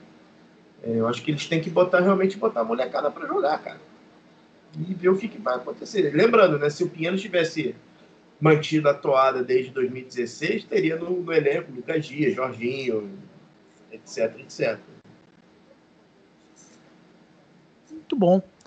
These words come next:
Speaker 2: Pedro, esse foi o Central do Basquete Brasileiro número dois. Queria agradecer aí a sua presença. Sempre bom bater esse papo de basquete com você. Eu queria que você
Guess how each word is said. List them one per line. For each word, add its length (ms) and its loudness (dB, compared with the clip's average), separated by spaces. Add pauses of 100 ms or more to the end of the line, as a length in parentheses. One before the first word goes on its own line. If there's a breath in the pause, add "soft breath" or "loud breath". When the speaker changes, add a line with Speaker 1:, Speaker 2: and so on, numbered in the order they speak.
(1040 soft breath)
Speaker 2:
Pedro, 400 6 (480)
esse 280 -2
foi 400 0 (380)
o 80 -6
Central 540 0
do 60 -4
Basquete 420 -4
Brasileiro 480 -4
número 240 -6
dois. 400 -4
Queria 320 -6
agradecer 760 2
aí 180 4
a 60 2
sua 180 -2
presença. 800 -2
Sempre 500 -6
bom 220 -2
bater 220 -4
esse 160 -8
papo 400 -2 (120)
de 220 0
basquete 480 2
com 160 -4
você. 340 -2
Eu 60 0
queria 300 0
que 100 -4
você 400 4